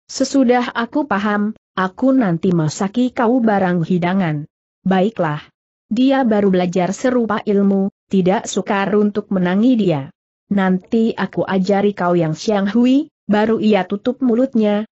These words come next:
sudah ia berlompat, untuk terus bersilat. Kedua tangan bajunya yang lebar berkibar-kibar, tubuhnya berlompatan ke timur dan barat, pesat gerakannya.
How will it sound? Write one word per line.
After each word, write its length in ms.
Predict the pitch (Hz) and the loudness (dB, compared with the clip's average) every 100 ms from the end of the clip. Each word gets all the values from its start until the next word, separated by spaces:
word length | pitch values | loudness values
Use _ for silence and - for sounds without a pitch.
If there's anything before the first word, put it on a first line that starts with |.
| _ | _
sudah 340 | - 240 226 214 | -6 0 2 2
ia 160 | 202 160 | 0 0
berlompat, 640 | 160 185 202 196 226 220 _ _ _ 196 | 0 0 2 2 0 -4 _ _ _ 0
untuk 400 | 214 311 294 _ | 0 0 -4 _
terus 340 | 254 214 - - | -2 -2 -2 -6
bersilat. 500 | 160 - 185 151 - _ _ _ _ | -4 0 0 -2 -8 _ _ _ _
Kedua 480 | 185 180 190 202 196 | -2 0 2 0 0
tangan 400 | 202 208 208 226 | -2 -2 0 0
bajunya 560 | 190 185 190 190 202 202 | 0 0 0 0 0 0
yang 240 | 190 165 | 0 0
lebar 400 | 160 170 185 190 | -2 0 0 2
berkibar-kibar, 1120 | 196 208 - 226 226 226 233 226 202 175 165 - _ | 0 -2 -2 0 0 -2 0 2 2 0 -4 -10 _
tubuhnya 420 | 190 185 185 175 160 | -2 0 0 -2 0
berlompatan 800 | 185 190 214 214 202 202 214 220 | 0 2 0 0 -2 -4 -4 -2
ke 160 | 208 | -2
timur 320 | 214 220 226 233 | 2 2 2 2
dan 300 | 185 165 170 | 0 0 0
barat, 380 | 208 226 233 - _ _ _ | 0 0 -2 -6 _ _ _
pesat 320 | 208 - 233 | -6 -2 -4
gerakannya. 760 | 170 185 202 185 202 196 143 | -2 -2 -2 -2 0 0 -2